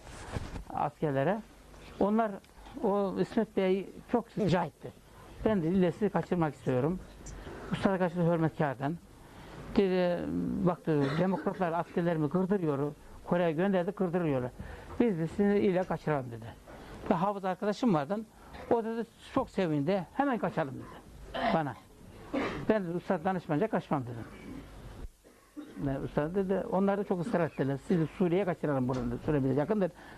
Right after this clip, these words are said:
Bizim adamlarımız var," dediler. Ben usta danışmanca gitmem dedim. Neyse bizi büyük merasimle bindirdiler. Şeye getir-, göndereceklerdi. Seferisar'a, e, trenle büyük merasimle bindirdiler. Trene giderken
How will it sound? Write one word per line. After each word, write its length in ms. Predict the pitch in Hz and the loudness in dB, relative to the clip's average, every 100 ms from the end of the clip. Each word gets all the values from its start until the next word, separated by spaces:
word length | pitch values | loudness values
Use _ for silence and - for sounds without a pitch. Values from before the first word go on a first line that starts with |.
| - | 0
Bizim 120 | 151 | 2
adamlarımız 540 | 151 143 151 160 175 147 | 2 2 0 0 0 0
var," 140 | 131 - | -2 -2
dediler. 220 | 131 180 165 - - - - - - - - - - - | -2 -2 -4 -10 -10 -12 -14 -14 -14 -14 -14 -14 -2 2
Ben 140 | 196 | 2
usta 340 | 156 160 165 165 | 2 -2 -2 0
danışmanca 400 | 147 - 156 226 - - - 269 | 0 0 0 0 -4 -6 -8 -8
gitmem 300 | - - 147 117 | -6 0 0 0
dedim. 280 | 143 202 170 - - - | -2 -2 -4 -10 -16 -2
Neyse 240 | 240 180 226 | 0 2 2
bizi 300 | 208 170 180 | 2 2 2
büyük 220 | 196 143 | 2 2
merasimle 520 | 156 143 151 139 139 | -2 -2 -2 0 2
bindirdiler. 520 | 165 160 135 127 165 - - - - - - - | 2 2 0 0 -2 -4 -16 -18 -16 -16 -16 -4
Şeye 240 | - 202 | 2 4
getir-, 260 | 185 156 151 | 4 2 2
göndereceklerdi. 600 | 147 139 127 127 135 123 117 - - - - - - - - - | 2 2 2 0 0 0 -4 -8 -10 -12 -12 -14 -14 -14 -12 -4
Seferisar'a, 680 | - 170 196 185 196 160 127 - 180 - - - - | 0 2 0 0 -2 -2 -4 -10 -16 -14 -16 -14 -2
e, 240 | 170 143 135 - | 2 2 0 0
trenle 420 | 180 147 135 196 - - - | 2 2 0 -2 -8 -12 -2
büyük 380 | 160 151 160 131 - - | 2 4 4 0 -8 -2
merasimle 500 | 175 147 123 147 147 | 2 2 0 0 2
bindirdiler. 340 | 170 143 127 143 | 4 2 2 0
Trene 280 | 190 190 | 2 2
giderken 380 | 180 247 - 202 | 4 2 2 -2